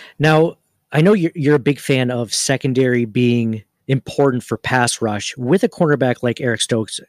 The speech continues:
obviously an upgrade over Levi Wallace from what you're saying, ob-, an upgrade over Dane Jackson. Does the Bills' pass rush go from, like, it was ranked, like, fifteenth or sixteenth as far as pressure? Um,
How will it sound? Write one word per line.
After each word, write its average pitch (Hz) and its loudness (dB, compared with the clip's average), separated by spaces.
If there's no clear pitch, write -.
obviously 147 2
an 120 0
upgrade 127 0
over 117 0
Levi 113 0
Wallace 110 0
from 117 -4
what 113 -2
you're 117 -2
saying, 113 0
ob-, 127 2
an 165 -2
upgrade 143 2
over 120 0
Dane 123 -2
Jackson. 113 -2
Does 175 2
the 311 2
Bills' 151 2
pass - -2
rush 120 -2
go 139 2
from, 127 -4
like, 117 -4
it 135 0
was 120 -4
ranked, 139 0
like, 123 -4
fifteenth - -4
or 120 -4
sixteenth - -2
as 117 -4
far 120 2
as 107 -6
pressure? 113 -4
Um, 110 -6